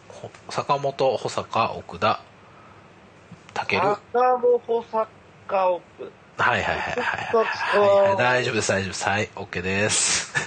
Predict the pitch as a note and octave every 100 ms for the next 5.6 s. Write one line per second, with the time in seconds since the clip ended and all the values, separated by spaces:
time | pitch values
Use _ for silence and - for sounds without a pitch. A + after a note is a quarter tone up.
0 | - - - F#5 - - - - - -
1 | - - - - A3+ A3 G#2 - - -
2 | G2 G2+ G#2+ G#2+ G#2+ - - - G2 G2
3 | - - - A2 - - C#3 - - -
4 | - - A2 G2+ G2+ G#2 A#2+ D3 B2+ D3
5 | C3 A2+ F#2 E2 E2